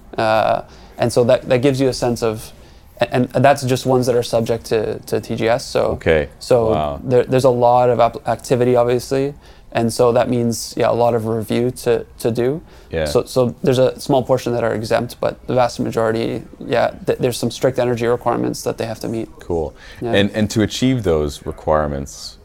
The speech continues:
Speaker 2: can you give me some examples of, like, what, what are the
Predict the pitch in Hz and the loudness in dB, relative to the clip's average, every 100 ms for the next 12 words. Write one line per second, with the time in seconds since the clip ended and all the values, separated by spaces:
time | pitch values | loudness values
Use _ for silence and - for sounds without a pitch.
0 | - 87 98 98 104 87 90 78 73 76 | -18 -10 -6 -2 -2 -2 -4 -4 -2 -2
1 | 76 80 71 67 - - - - - - | -2 -4 -4 -8 -10 -20 -20 -20 -20 -20
2 | - - - - - 78 80 85 - - | -20 -20 -20 -18 -8 -4 4 4 4 -6
3 | - - 90 95 90 82 82 80 76 | -20 -2 2 4 4 2 2 0 -2